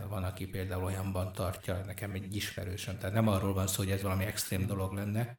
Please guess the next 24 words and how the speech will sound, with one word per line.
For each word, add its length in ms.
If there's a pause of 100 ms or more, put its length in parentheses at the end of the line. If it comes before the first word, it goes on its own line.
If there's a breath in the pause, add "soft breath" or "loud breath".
(380 loud breath)
de 60
egy 100
ismerősöm, 540
aki 200
házat 440
épített, 500
ő 120
például 480
úgy 180
építette, 640
hogy 200
ahol 180
a 60
számítógép 840
van, 200
ami 160
egyébként 460
zajos, 560
meg 240
a 40
nas 280
is 120
azért 340
a 200